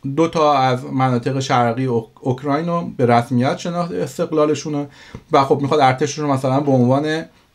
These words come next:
تحت عنوان نیروهای حافظ صلح بفرسته به اون مناطق. خب این عملاً یعنی اعلام جنگ. از اون طرف ماجرا شورای امنیت سازمان ملل امروز جلسهٔ اضطراری گذاشته.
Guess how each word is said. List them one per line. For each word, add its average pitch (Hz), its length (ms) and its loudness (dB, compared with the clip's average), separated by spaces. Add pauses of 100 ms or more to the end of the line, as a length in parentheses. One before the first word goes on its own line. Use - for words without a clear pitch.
تحت 220 340 0
عنوان 180 840 0 (340)
نیروهای 147 480 2
حافظ 143 380 -2
صلح 180 360 0
بفرسته 180 440 -2
به 151 120 4
اون 170 320 -2
مناطق. 110 480 0 (340)
خب - 180 -4
این 208 120 -2
عملاً 170 360 0
یعنی 143 320 -4 (420)
اعلام 123 320 2
جنگ. 92 240 -8 (460)
از 147 160 2
اون 175 140 -2
طرف 160 260 0
ماجرا 147 680 0 (320)
شورای 156 280 4
امنیت 143 420 2
سازمان 127 400 2
ملل 147 360 2 (340)
امروز 147 400 2
جلسهٔ 127 360 2
اضطراری 127 500 2
گذاشته. 90 440 -4